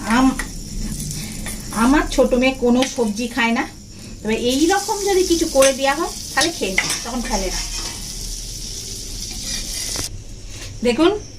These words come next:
এরম লাল লাল করে ভেজে নিতে হবে দু পিঠ। এই দেখুন এই পিঠটাও লাল লাল করে ভেজে নিয়েছি, আর ও পিঠটাও এ রেখে দেবেন, এবং বাদ বাকিগুলো এরমভাবেই ভেজে নেব।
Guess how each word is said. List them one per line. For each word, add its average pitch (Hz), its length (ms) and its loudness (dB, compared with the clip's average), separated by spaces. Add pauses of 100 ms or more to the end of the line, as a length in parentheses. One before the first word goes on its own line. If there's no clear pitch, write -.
(240)
এরম 240 260 4
লাল 233 200 6
লাল 247 140 2 (100)
করে 285 140 8 (340)
ভেজে 247 300 2
নিতে 220 240 0
হবে 180 180 2 (1300)
দু 226 80 2 (120)
পিঠ। 226 180 -2 (340)
এই 190 120 -8
দেখুন 185 220 -8 (240)
এই 202 140 -4
পিঠটাও 226 380 0 (100)
লাল 220 180 6
লাল 233 180 4
করে 233 180 2
ভেজে 233 240 4
নিয়েছি, 247 380 0
আর 277 120 4
ও - 100 0
পিঠটাও 165 360 -6 (560)
এ - 20 2 (100)
রেখে 202 260 2
দেবেন, 302 240 8
এবং 277 120 2 (100)
বাদ 202 220 2
বাকিগুলো 247 440 2
এরমভাবেই 262 540 6
ভেজে 208 280 0
নেব। 165 120 -10